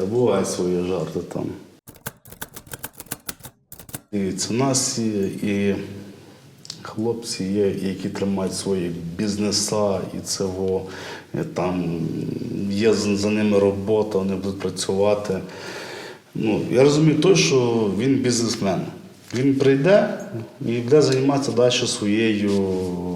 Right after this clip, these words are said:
своє-, своїм бізнесом. У мене бізнесу немає. Е, до армії, е, я працював в звичайному охоронником. Я ж не вернуся охоронником працювати. Ну, мені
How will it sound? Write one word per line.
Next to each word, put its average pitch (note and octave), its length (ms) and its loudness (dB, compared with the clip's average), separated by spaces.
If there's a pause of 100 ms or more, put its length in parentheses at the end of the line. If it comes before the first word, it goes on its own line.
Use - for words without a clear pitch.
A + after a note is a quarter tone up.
(640)
своє-, A2 260 0
своїм A2+ 340 0
бізнесом. G2 640 -4 (480)
У - 40 0
мене E3 200 6
бізнесу C3+ 480 4
немає. F#2 540 -2 (300)
Е, F#2 340 -2 (420)
до G#2+ 240 0
армії, C#3+ 520 4
е, - 1300 -6
я A#2+ 80 4
працював A#2+ 600 4 (220)
в F#2+ 40 -4
звичайному G#2+ 560 2
охоронником. F#2 640 0
Я A2 80 0
ж A#2 120 -2
не A#2 60 2
вернуся A#2+ 440 2
охоронником G2 760 -2
працювати. E2+ 600 -6
Ну, F#2+ 180 0
мені A#2+ 540 4